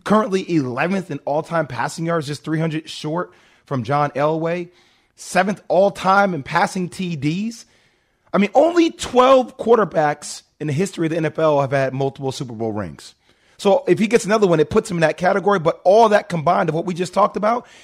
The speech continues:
he gets a second one. We have to start talking about Aaron Rodgers that way. We already started talking about it that way, but it feels like we get,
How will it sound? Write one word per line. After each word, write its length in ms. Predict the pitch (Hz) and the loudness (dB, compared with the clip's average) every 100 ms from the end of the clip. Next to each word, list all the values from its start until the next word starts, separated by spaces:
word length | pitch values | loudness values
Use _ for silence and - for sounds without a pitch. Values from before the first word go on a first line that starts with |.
| - | -10
he 100 | 240 | -6
gets 180 | 240 | -6
a 40 | 165 | -2
second 380 | - 220 190 160 | 2 2 2 0
one. 240 | 147 135 - _ _ - | 0 -2 -12 _ _ -2
We 100 | 214 | 2
have 120 | 247 | 2
to 60 | 196 | 2
start 280 | - 190 - | 0 0 2
talking 340 | 185 202 170 | 0 2 -2
about 340 | 139 135 131 | 2 4 2
Aaron 220 | 143 135 123 | 0 -2 2
Rodgers 320 | 120 113 113 | 0 0 -2
that 140 | 131 | -2
way. 100 | 127 | -2
We 260 | 151 202 233 | -2 2 6
already 160 | 233 | 6
started 300 | 170 240 254 | 4 4 4
talking 300 | - 156 147 | 4 0 0
about 220 | 135 127 120 | 0 2 2
it 40 | |
that 140 | 127 | 2
way, 100 | 127 | 0
but 240 | 135 139 - _ _ | 0 -2 -4 _ _
it 140 | - - | -8 2
feels 200 | 202 175 | 2 4
like 140 | 147 | 0
we 100 | 160 | -2
get, 400 | 139 165 151 _ | 0 0 0 _